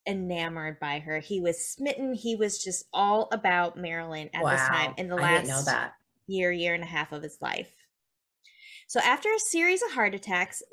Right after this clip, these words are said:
Speaker 1: Johnny would eventually succumb to his ailments.
Speaker 2: Mm.
Speaker 1: Lived on and off with her acting coach, Natasha Lytess, who's actually, like, a Russian-born,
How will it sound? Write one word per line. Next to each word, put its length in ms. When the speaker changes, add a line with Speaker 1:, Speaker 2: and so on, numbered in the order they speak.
Speaker 1:
Johnny 400
would 120
eventually 640
succumb 380
to 140
his 320
ailments. 760
Speaker 2:
Mm. 180
Speaker 1:
Lived 300
on 180
and 140
off 380
with 280
her 140
acting 320
coach, 320
Natasha 520
Lytess, 840
who's 180
actually, 440
like, 240
a 320
Russian-born, 1120